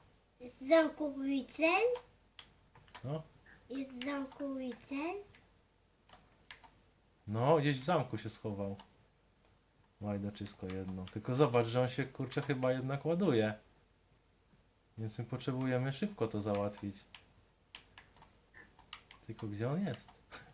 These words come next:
Speaker 2: <laughs> Zniknął.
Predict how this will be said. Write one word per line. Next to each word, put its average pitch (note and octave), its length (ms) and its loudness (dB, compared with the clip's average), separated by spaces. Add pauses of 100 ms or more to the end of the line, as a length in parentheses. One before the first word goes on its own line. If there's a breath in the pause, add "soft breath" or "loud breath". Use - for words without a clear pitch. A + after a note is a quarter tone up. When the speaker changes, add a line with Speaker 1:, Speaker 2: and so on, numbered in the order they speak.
(560)
Speaker 2:
<laughs> - 960 -20
Zniknął. G2+ 640 -2